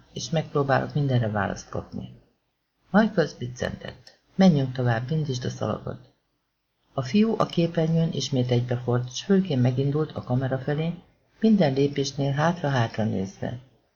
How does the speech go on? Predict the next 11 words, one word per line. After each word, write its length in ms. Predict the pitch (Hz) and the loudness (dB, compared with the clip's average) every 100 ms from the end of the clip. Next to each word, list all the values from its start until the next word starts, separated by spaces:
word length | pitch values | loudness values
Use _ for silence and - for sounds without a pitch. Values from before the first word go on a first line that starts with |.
| _ | _
Úgy 160 | 226 233 | 0 2
mozgott, 460 | 226 202 - 185 160 | 4 2 0 -2 -2
mint 180 | 147 | -4
egy 180 | - 127 | -4 -4
kutya, 280 | 135 127 92 | -4 -2 -2
amely 340 | - 127 123 127 | 0 2 2 4
éjjel 360 | 180 180 175 | 4 6 4
gyanús 380 | 175 170 143 139 | 2 0 0 -2
árnyékkal 520 | - 147 135 127 123 | -2 0 0 -2 -4
kerül 280 | 123 120 113 | -2 -2 -2
szembe, 460 | 117 139 147 165 | -2 -2 0 -2